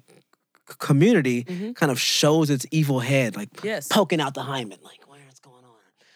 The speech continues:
Speaker 1: on?" Um, <laughs> so, you know, it's,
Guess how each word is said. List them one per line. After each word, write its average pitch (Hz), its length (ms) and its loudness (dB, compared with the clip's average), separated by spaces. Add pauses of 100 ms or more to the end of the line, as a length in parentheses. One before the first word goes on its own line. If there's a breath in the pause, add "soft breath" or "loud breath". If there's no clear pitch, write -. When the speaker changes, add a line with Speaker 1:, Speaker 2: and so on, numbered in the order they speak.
(320 soft breath)
Speaker 1:
on?" 135 80 -2 (220)
Um, 98 220 -6 (880 soft breath)
<laughs> - 80 2 (840 loud breath)
so, 170 380 4 (1120 loud breath)
you 160 100 6
know, 147 260 4
it's, 156 400 0